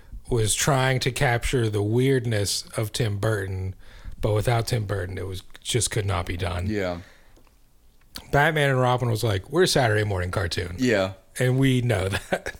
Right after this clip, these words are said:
Speaker 2: It was audacious.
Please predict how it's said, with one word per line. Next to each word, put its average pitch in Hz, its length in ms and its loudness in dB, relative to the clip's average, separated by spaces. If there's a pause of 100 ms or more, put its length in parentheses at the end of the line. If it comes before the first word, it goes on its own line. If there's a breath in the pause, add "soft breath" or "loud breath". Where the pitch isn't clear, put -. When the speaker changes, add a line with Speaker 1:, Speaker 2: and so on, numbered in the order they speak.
(120)
Speaker 2:
It 127 360 4
was 101 760 2 (840 soft breath)
audacious. 120 1120 2